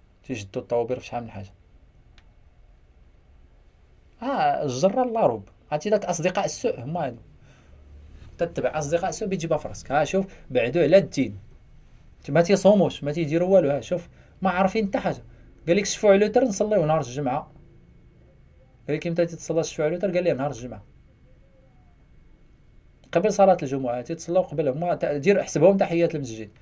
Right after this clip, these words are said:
قبل من صلاه الجمعه. <laughs> ها الشريف الله يهديكم، ما عرفش الشهر اللي من قبل رمضان وما، يعني صافي حيت ما تيصوموش.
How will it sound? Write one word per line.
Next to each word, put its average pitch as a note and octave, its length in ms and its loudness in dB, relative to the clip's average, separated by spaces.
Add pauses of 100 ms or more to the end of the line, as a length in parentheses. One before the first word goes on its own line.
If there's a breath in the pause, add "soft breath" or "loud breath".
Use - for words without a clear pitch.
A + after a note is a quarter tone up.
(420 soft breath)
قبل D3 220 0
من D3+ 80 -6
صلاه C#3 320 2
الجمعه. A2+ 380 -10 (360 loud breath)
<laughs> - 380 -20
ها C4 100 -2
الشريف A3 400 0
الله F#3+ 200 0
يهديكم، D3+ 480 0 (880 soft breath)
ما G#3 100 6
عرفش G3 260 6
الشهر - 360 2
اللي F3+ 160 2
من F3 120 0
قبل D#3 300 0
رمضان C#3+ 500 0
وما، C#3+ 160 -2
يعني F#3+ 120 0
صافي D#4 280 2
حيت E4+ 200 -6
ما G4 80 0
تيصوموش. D#4 580 2